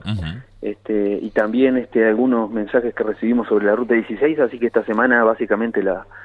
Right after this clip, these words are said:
Speaker 2: la principal tarea que tenemos es esa, es mandar la, las cuadrillas a, a colocar material sobre esos baches.
Speaker 1: Bien.
Speaker 2: Este, creo que tenemos una lluvia programada, o sea, eh,
Speaker 1: Sí, ahí está
Speaker 2: en realidad
Speaker 1: pronosticada para
Speaker 2: pronosticada
Speaker 1: mañana.
Speaker 2: para mañana,
Speaker 1: Exacto.
Speaker 2: exacto.
Speaker 1: Ujú.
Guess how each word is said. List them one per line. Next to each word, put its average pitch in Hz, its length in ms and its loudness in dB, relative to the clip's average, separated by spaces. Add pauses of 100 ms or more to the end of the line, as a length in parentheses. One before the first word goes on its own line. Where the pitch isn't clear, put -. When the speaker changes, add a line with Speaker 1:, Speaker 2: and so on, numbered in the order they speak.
(200)
Speaker 2:
la 104 140 2
principal 113 460 0
tarea 117 220 4
que 113 100 -2
tenemos 113 340 -2
es 107 120 0
esa, 160 380 0
es 117 160 -4
mandar 107 300 0
la, 107 140 0
las 95 160 -8
cuadrillas 110 520 2
a, 98 220 0 (340)
a 101 120 0
colocar 113 360 2
material 110 440 0
sobre 104 160 -2
esos 101 120 -8
baches. 147 340 2 (220)
Speaker 1:
Bien. 73 260 -10 (1080)
Speaker 2:
Este, - 240 -4
creo 151 160 4
que 139 60 4
tenemos 123 260 0
una 110 200 0
lluvia 123 200 4
programada, 120 720 2
o 98 60 -4
sea, 107 260 2
eh, 92 160 -2
Speaker 1:
Sí, 95 260 0
ahí 104 120 2
está 139 140 0
Speaker 2:
en 139 60 2
realidad 165 40 2
Speaker 1:
pronosticada 139 480 0
para 113 160 2
Speaker 2:
pronosticada 104 360 4
Speaker 1:
mañana. 76 100 0
Speaker 2:
para 95 140 -2
mañana, 120 360 -4
Speaker 1:
Exacto. 104 320 2
Speaker 2:
exacto. 147 380 0
Speaker 1:
Ujú. 101 380 2